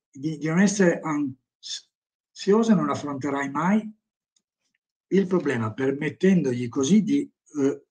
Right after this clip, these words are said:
rovinarti la vita. Chi accetta può cambiare, chi non accetta può solo subire. Poi, qua lo saltiamo perché scrivo concentrati sul momento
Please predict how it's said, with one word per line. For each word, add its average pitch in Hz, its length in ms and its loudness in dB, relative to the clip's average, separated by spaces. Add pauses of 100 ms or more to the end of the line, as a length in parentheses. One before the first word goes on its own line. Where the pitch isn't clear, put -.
(120)
rovinarti 139 680 0
la 92 260 -10
vita. 98 320 -16 (1900)
Chi - 180 6
accetta 185 580 6
può 147 220 0 (2000)
cambiare, 180 680 2
chi 135 360 -2 (260)
non 170 180 2
accetta 160 420 -2
può 175 140 -2
solo 113 440 -6
subire. - 580 -12 (1300)
Poi, 165 420 6 (480)
qua 147 220 2
lo 147 260 4
saltiamo 139 680 4
perché 127 500 -4
scrivo 151 640 0
concentrati 160 640 0
sul 147 180 -4
momento 143 600 -2